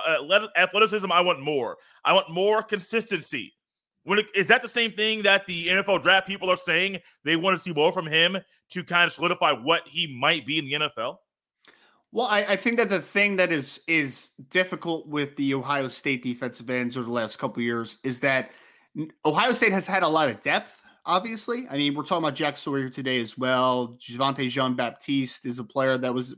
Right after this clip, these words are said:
Speaker 2: uh, you know, a good player for Ohio State before transfer to Notre Dame. They've had guys like Tyler Friday as well. They obviously had Zach Harrison. So the defensive end position has been very deep under Larry Johnson. So I think the thing about J T is that J T hasn't been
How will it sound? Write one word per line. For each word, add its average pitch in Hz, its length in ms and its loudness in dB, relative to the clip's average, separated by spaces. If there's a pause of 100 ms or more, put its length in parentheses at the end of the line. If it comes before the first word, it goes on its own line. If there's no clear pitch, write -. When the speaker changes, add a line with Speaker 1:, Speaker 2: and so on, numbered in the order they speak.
(160)
Speaker 2:
uh, 127 60 -10 (320)
you 143 80 -2
know, 127 140 2
a 120 40 -2
good 123 220 -4
player 131 300 0
for 127 260 0 (380)
Ohio 135 300 0
State 139 180 0
before 135 240 -2
transfer 135 320 -4
to 127 40 0
Notre 127 220 0
Dame. 139 400 2
They've 123 160 0
had 131 160 0
guys 127 220 0
like 120 100 -6
Tyler 123 360 -4
Friday 131 580 2
as 113 180 -2
well. 135 400 4
They 123 160 2
obviously 127 400 -4
had 123 160 -2
Zach 117 300 -4
Harrison. 156 580 0 (320)
So 214 160 2
the 170 140 0
defensive 214 440 2
end 180 160 2
position 143 380 -4
has 139 160 -4
been 123 240 -4
very 135 400 -2
deep 156 240 0
under 170 240 0
Larry 185 240 2
Johnson. 214 480 -2
So 170 300 4
I 165 80 4
think 226 180 -4
the 185 80 -4
thing 214 160 -8
about 151 220 0
J 156 180 0
T 196 300 -4
is 135 160 -2
that 139 240 2 (500)
J 196 220 2
T 202 200 2
hasn't 180 540 0
been 170 400 2